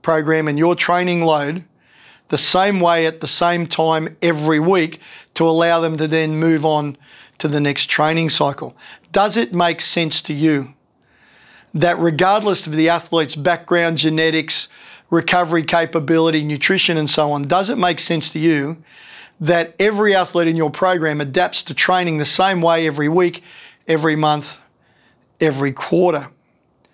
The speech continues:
Or do you believe that the smarter way to go as a coach, to get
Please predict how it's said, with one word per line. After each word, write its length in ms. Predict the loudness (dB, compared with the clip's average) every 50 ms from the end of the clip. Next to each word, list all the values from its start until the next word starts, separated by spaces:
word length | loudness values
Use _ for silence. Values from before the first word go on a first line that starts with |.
| _ _ _ -20 -20 -20 _ _
Or 220 | 2 2 2 2
do 180 | 2 2 2 2
you 200 | 4 4 2 2
believe 760 | 2 2 2 2 4 2 2 2 2 0 0 -2 -4 -10 -8
that 220 | -2 -2 -2 0 -2
the 80 | -4
smarter 560 | -4 -2 -2 -2 0 2 2 2 4 2 2
way 220 | 2 2 2 2 2
to 80 | 0
go 240 | 0 2 2 2 2
as 120 | 0 -2 -4
a 60 | -8
coach, 340 | -4 -2 -4 -2 -2 -6 -8
to 60 | -6
get 440 | -8 -8 -2 0 0 0 0 -4 -10